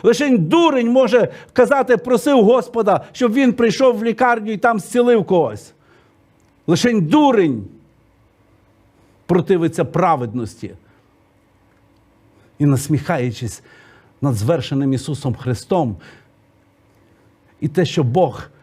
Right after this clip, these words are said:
поклав на Сина Свого твої гріхи, ну і мої теж, звичайно,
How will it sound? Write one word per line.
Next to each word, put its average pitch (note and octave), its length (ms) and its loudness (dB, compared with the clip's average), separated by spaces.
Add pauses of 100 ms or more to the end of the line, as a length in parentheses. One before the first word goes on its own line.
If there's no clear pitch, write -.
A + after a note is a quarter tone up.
(200)
поклав G3 600 0
на F#3+ 120 -2
Сина B3 420 0
Свого D#3+ 560 0 (560)
твої G3 340 2
гріхи, D3 680 0 (320)
ну C4 120 0
і G3+ 100 4
мої F#3 320 2
теж, F3+ 360 0
звичайно, E3 680 -2